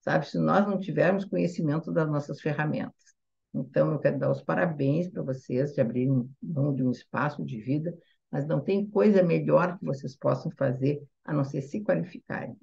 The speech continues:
Vocês todos estão de parabéns por terem uma escola da advocacia que se preocupa tanto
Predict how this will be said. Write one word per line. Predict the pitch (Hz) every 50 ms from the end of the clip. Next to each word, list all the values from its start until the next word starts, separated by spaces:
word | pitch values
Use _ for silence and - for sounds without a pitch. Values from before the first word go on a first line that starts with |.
| -
Vocês | - 135 - - 131 -
todos | - - - 135 123 - - _
estão | 151 - _ - 107
de | - -
parabéns | - 143 135 135 - - 233 180 147 -
por | - - _ _ _
terem | 156 156 151 147
uma | 135 131 127
escola | 127 - - - - 135 123 127 135 - - - - _ _ _ _ _ _ _ _ _ _
da | - 139 117 131
advocacia | 131 - 123 120 - - 120 - - - 131 131 131 -
que | - -
se | - - 135
preocupa | - - 139 - - - - - 131
tanto | - - - - - -